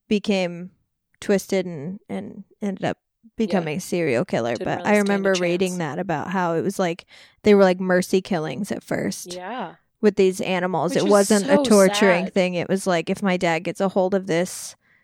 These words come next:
Speaker 2: I know
Speaker 1: you
Speaker 2: it's gonna
Speaker 1: know,
Speaker 2: happen.
Speaker 1: squirrel or cat or whatever, like,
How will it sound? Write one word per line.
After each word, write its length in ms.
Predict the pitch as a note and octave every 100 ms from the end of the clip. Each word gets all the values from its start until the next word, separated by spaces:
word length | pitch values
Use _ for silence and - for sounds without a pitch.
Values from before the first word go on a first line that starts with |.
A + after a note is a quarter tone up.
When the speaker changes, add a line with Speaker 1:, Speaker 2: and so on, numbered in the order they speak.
| _ _ -
Speaker 2:
I 120 | F3
know 140 | E3 D3+
Speaker 1:
you 140 | G3+
Speaker 2:
it's 60 | F3+
gonna 180 | F3 -
Speaker 1:
know, 40 |
Speaker 2:
happen. 380 | F#3 - F#3 F#3
Speaker 1:
squirrel 580 | - G#3 F#3+ F3 D#3+ D3+
or 140 | D3
cat 440 | - G3+ E3 D3+ -
or 100 | G3+
whatever, 500 | G3 E3+ E3+ D3+ D#3+
like, 520 | - E3 - -